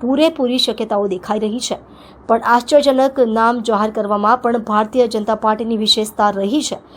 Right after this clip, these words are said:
જો એવું કંઈક થાય તો તમામ ધારણાઓ ખોટી પડી શકે, એમાં કોઈ શંકાને સ્થાન નથી. ડૉક્ટર બિંદેશ્વરી શાહ, તાપી.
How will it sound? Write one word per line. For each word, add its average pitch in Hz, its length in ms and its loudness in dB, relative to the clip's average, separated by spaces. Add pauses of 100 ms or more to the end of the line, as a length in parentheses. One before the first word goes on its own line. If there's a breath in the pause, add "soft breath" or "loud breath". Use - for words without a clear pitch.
(280 loud breath)
જો 302 160 4
એવું 294 300 4
કંઈક 285 300 2
થાય 214 340 0 (500)
તો 220 140 2
તમામ 240 540 2
ધારણાઓ 233 480 2
ખોટી 220 380 -4
પડી 196 240 -6
શકે, 226 440 -2 (440 loud breath)
એમાં 233 380 4
કોઈ 302 200 2
શંકાને 294 640 2
સ્થાન 233 420 0
નથી. 220 320 -4 (280)
ડૉક્ટર 214 380 2
બિંદેશ્વરી 262 640 2
શાહ, 240 340 2 (400)
તાપી. 180 320 -2